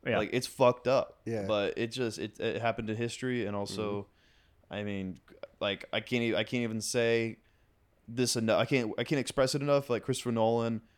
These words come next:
Speaker 2: just nailed the dread of it perfectly.
Speaker 1: Yeah.
Speaker 3: Perfectly.
Speaker 2: Like, it was just front to back. Honestly, I don't know if personally it's my favorite Nolan movie. It's now top three after thinking
Speaker 4: Yeah.
Speaker 2: about
Speaker 3: We
Speaker 2: it.
Speaker 3: gotta, we gotta sit with it for a little bit. It came out, what, two days ago? Like, we gotta,
Speaker 1: Yeah.
Speaker 4: Yeah.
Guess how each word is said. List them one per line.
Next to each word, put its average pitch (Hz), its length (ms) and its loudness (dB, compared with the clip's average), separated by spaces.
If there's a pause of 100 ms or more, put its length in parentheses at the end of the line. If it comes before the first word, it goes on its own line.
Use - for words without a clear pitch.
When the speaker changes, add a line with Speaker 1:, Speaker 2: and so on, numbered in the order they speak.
(140)
Speaker 2:
just - 200 -10
nailed 117 420 4
the 113 60 -4
dread 98 480 -4 (120)
of 98 160 -6
it 98 160 -6
perfectly. 107 420 -6
Speaker 1:
Yeah. 92 220 2
Speaker 3:
Perfectly. 117 360 -6
Speaker 2:
Like, - 80 -6
it 131 80 4
was 139 220 4
just 113 280 -6 (640)
front 156 220 8
to 160 60 2
back. 131 460 6 (360)
Honestly, 139 640 2 (640)
I 123 40 -2
don't 151 160 4
know 156 140 12
if 151 160 0
personally 160 440 -2
it's 143 140 -4
my 139 80 2
favorite 151 320 -2
Nolan 160 320 -2
movie. 165 340 0 (960)
It's - 200 -10
now 123 140 6
top 117 280 -2
three - 260 -14 (600)
after 110 280 -2
thinking 95 240 -4
Speaker 4:
Yeah. 73 60 -4
Speaker 2:
about 85 180 -2
Speaker 3:
We 170 100 8
Speaker 2:
it. - 20 6
Speaker 3:
gotta, 240 260 8
we 175 80 8
gotta 220 180 10
sit 180 180 6
with 190 120 8
it 190 60 6
for 190 80 4
a 190 40 8
little 185 140 8
bit. 180 140 2
It 151 80 2
came 175 180 2
out, 143 300 2
what, 131 220 0
two 143 120 0
days 143 200 2
ago? 156 240 2
Like, 123 160 0
we 135 100 0
gotta, 131 240 4
Speaker 1:
Yeah. 123 100 4
Speaker 4:
Yeah. 107 280 4